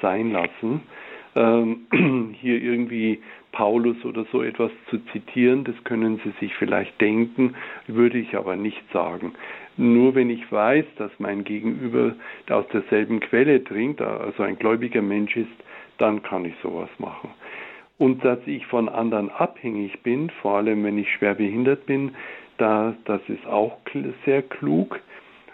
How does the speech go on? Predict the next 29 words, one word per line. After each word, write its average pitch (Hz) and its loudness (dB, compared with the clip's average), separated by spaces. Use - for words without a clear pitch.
Äh, 135 4
wenn 135 2
der 143 4
aber 120 4
dann 104 -4
weg 156 -2
ist, 151 2
also 117 0
nicht 117 2
alles 120 2
zu 113 -6
sagen, 123 -2
äh, 120 4
wenn 123 2
der 131 4
dann 113 -2
aber 104 -2
weg 160 2
ist, 127 0
dann 131 0
würde 131 2
ich 170 -6
Ihnen 156 4
raten, 123 2
eben 120 2
nicht 147 0
im 117 4
Sinne, 123 6
dass 113 0